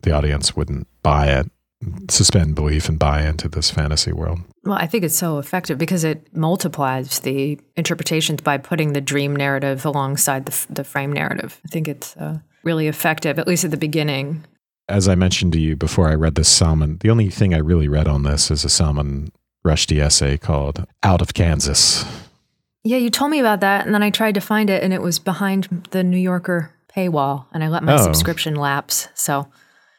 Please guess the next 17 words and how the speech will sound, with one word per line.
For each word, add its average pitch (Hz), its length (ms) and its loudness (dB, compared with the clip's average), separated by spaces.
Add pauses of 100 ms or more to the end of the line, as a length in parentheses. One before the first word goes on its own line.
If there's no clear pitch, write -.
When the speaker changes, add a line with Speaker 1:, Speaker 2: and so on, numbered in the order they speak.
(100)
Speaker 2:
but 196 100 0
I'll, 196 140 4
I'll 185 140 4
read 185 160 2
it 151 80 2
after. 143 580 0
I 180 80 0
think 240 180 0
I, 190 80 4 (120)
I 170 140 2
read 151 240 0
it 143 100 -2
in 143 80 -2
the 135 60 -6
past. 139 600 -2 (120)
Yeah. 147 260 0
Speaker 1:
Okay. 95 280 4